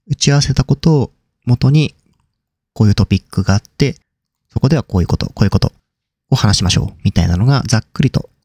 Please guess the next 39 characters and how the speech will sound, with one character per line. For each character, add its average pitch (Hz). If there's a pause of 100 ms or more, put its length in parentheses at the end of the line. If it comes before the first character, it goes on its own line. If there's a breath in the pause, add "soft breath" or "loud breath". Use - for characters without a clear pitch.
(400)
流 104
れ 98
と 95
し 90
て -
書 107
か 101
れ 90
て 82
い 85
る 80
よ 80
う -
な 87 (100)
も 104
の 98
で 92
し -
た。 - (640)
で、 143
そ -
れ 151
見 156
た 110
率 -
直 120
な 113
感 107
想 110
と 107
し -
て、 98
自 -
分 123
は 117
そ -
れ 117
だ 110
と -